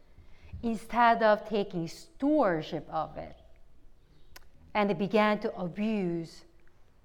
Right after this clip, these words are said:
and misuse it. As a result, the earth has been suffering.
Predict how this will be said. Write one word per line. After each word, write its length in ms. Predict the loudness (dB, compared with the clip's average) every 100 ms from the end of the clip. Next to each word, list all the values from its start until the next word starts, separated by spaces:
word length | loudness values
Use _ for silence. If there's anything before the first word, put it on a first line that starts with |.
| -2
and 420 | 0 0 -2 -8 -16 -20 -12
misuse 600 | -6 -6 -6 -8 -8 -8
it. 180 | -12 -12 -14 -14 -18 -20 -20 -20 -20 -20 -20 -20 -20 2
As 160 | 6 8
a 80 | 6
result, 560 | 6 8 8 8 2 -10 -20 -14 -6
the 140 | -4 2
earth 580 | 4 6 4 2 -4 -16 -20 -20 -20 -20 -8
has 280 | 0 0 0
been 180 | -8 -10
suffering. 800 | -12 -4 -2 -2 -4 -12 -12